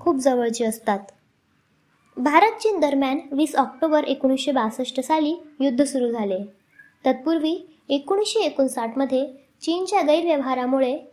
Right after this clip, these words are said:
तिबेटचे धर्मगुरू दलाई लामा यांनी तिबेटमधून पलायन केले. त्यावेळी भारत सरकारने दलाई लामा यांना आश्रय दिला. तेव्हापासून भारत चीन दरम्यान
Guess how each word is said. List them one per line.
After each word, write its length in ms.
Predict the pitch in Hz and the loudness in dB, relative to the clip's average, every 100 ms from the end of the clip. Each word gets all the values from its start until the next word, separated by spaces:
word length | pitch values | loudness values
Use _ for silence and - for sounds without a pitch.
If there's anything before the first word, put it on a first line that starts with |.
| _ | _
तिबेटचे 440 | 277 269 311 302 294 | 0 4 2 2 -2
धर्मगुरू 580 | 262 294 311 277 262 302 - - | -2 -2 0 0 -2 -4 -12 -2
दलाई 400 | 269 285 370 403 | 2 4 2 2
लामा 260 | 302 254 | 0 -2
यांनी 440 | 233 247 254 254 - - _ - | -2 0 0 0 -2 -16 _ -4
तिबेटमधून 540 | 320 392 381 269 320 | 0 0 0 0 0
पलायन 420 | 339 262 226 226 | 0 0 0 0
केले. 300 | 220 202 190 196 _ _ _ _ - | -2 -2 -4 -8 _ _ _ _ 0
त्यावेळी 540 | 269 294 302 294 - - _ | 2 4 4 0 -6 -18 _
भारत 320 | 254 269 311 392 | 0 4 4 2
सरकारने 800 | 269 277 285 302 294 269 285 - | 2 2 2 2 2 0 -4 -4
दलाई 400 | 254 277 349 403 | 0 2 2 2
लामा 240 | 294 254 | 0 0
यांना 300 | 247 254 262 | -2 -2 -4
आश्रय 380 | 262 233 - 247 | -4 -6 -4 -2
दिला. 280 | 220 202 185 - _ _ _ _ _ _ - | 0 -2 -4 -12 _ _ _ _ _ _ 0
तेव्हापासून 600 | 254 247 247 302 330 311 320 - - | 2 2 2 0 -2 -4 -6 -18 -6
भारत 320 | 254 277 381 | -2 2 2
चीन 300 | 403 - 302 | 0 -2 0
दरम्यान 380 | 269 294 285 269 | 0 0 -2 -4